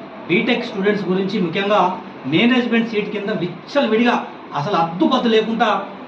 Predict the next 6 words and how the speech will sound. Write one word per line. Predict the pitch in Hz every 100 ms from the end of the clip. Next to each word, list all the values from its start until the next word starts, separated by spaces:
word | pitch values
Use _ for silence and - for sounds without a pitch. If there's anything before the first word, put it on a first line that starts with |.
| 143
డబ్బులు | 185 214 214
వసూలు | 190 240 226
చేసినటువంటి | 208 214 180 185 185
కళాశాలలు | 147 147 226 214 208 196 185 - - - -
మీద | 165 180
కూడా | 160 180